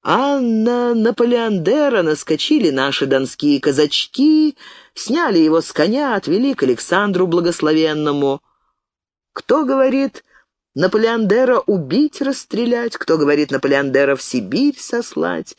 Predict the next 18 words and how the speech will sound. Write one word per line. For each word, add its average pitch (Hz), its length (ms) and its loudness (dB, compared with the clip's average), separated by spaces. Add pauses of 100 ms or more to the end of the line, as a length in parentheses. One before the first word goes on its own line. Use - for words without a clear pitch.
(240)
Но 254 280 0
Александру 156 840 -2
Благословенному 165 1300 0 (540)
укротил 156 640 0
Господь 123 440 0
сердце 131 420 -2
милостью. 143 800 -2 (300)
Не 269 180 0
позволил 139 680 2
он 135 240 0 (160)
Наполеондеру 131 800 0
убить, 131 300 -2
расстрелять, 127 840 -2
не 160 100 0
позволил 123 520 0
в 113 60 -10
Сибирь 202 560 0
сослать, 220 680 -4